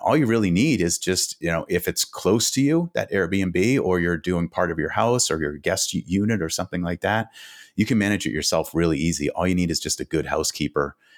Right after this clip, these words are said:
and they're, they'll line up, they'll love it, because you, Airbnb, you can charge a cleaning fee and that can go right to the cleaner. And so it's, it's not rocket science, really. It's just having it simple,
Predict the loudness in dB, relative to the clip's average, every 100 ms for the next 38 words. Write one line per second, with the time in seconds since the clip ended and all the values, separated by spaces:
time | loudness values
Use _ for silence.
0 | _ -4 -2 0 -2 -4 -2 0 0 -4
1 | _ _ _ _ -2 0 0 -2 -4 0
2 | 0 0 0 0 0 -4 -6 -6 -4 -4
3 | -6 -8 -4 -2 -2 -4 -2 -2 -2 -4
4 | -4 -4 -4 0 2 2 0 0 2 0
5 | -4 -4 -2 0 -2 -2 -8 -4 0 2
6 | 2 0 -2 -10 -20 -20 _ -4 -2 0
7 | -2 -6 -6 2 4 4 2 -2 -4 _
8 | _ -2 0 0 2 0 -4 -16 _ -2
9 | -2 -2 -2 0 0 -2 0 2 4 2
10 | -2 -6 -6 -4 -4 -2 -2 0 0 0
11 | -2 0 0 0